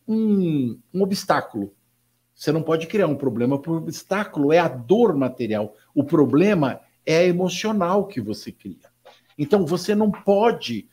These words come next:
estender a sua dor material para uma questão emocional. E aí, Paula, que eu acho que entra a questão da resignação. Eu aceitar a dor material,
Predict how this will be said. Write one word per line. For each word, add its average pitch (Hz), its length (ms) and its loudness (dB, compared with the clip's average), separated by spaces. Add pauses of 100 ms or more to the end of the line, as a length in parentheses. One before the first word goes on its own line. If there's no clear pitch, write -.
(160)
estender 165 800 2
a 135 80 2
sua 156 340 -2
dor 143 580 2
material 127 680 -2 (320)
para 185 180 4
uma 202 200 2
questão 196 480 -2
emocional. 190 680 0 (180)
E 214 200 4
aí, 202 400 4
Paula, 131 380 4
que 170 140 -2
eu 147 100 4
acho 170 340 0
que 165 220 0
entra 208 420 2
a 143 40 -4
questão 175 380 -4
da 175 100 -2
resignação. 170 760 -6 (280)
Eu 202 220 8
aceitar 202 800 4
a 175 80 4
dor 139 400 2
material, 123 840 0